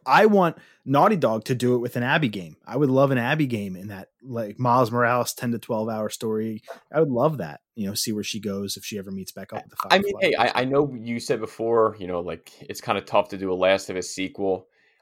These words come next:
Speaker 2: I mean, just how good one and two sold, I can really see Neil Druckmann and the team kinda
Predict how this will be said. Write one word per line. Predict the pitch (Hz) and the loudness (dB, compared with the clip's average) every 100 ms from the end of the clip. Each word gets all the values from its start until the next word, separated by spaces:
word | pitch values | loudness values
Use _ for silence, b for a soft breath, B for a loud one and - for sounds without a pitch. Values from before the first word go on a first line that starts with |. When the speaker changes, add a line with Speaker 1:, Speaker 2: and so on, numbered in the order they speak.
| - | -2
Speaker 2:
I | 95 | -2
mean, | 95 | 0
just | 120 120 | -2 0
how | 117 104 | 2 2
good | - 104 101 95 - | 2 2 2 0 -10
one | 92 101 101 | -2 0 0
and | 95 | -6
two | - 101 98 92 | -6 -2 -2 -4
sold, | 87 - 95 98 104 104 98 _ - | -8 -4 2 2 2 0 -4 _ -4
I | 98 | -2
can | 98 95 | -2 -6
really | 98 98 92 90 | -2 -2 -2 -4
see | - 92 | -8 -8
Neil | 90 92 90 | -4 -2 -2
Druckmann | 98 87 - 87 85 | 0 -2 -2 -6 -6
and | 82 | -8
the | |
team | 80 - 90 85 | -10 -8 -8 -4
kinda | 98 90 85 82 | 0 0 -2 -10